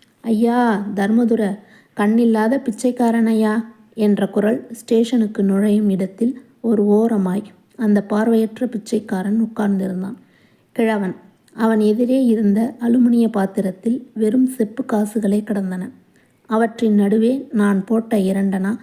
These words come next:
வெள்ளை வெளேரென்று விழுந்தது. அழகாகத்தான் இருந்தது.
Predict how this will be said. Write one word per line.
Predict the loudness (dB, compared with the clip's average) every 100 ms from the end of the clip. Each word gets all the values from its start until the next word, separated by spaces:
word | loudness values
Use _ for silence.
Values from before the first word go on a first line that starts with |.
| -14 _ _
வெள்ளை | 0 2 2
வெளேரென்று | 2 4 4 2 2 2 2
விழுந்தது. | 2 2 0 0 -2 -4 -8
அழகாகத்தான் | -2 0 0 0 -2 -4 -2 0 2
இருந்தது. | 2 -2 -4 -8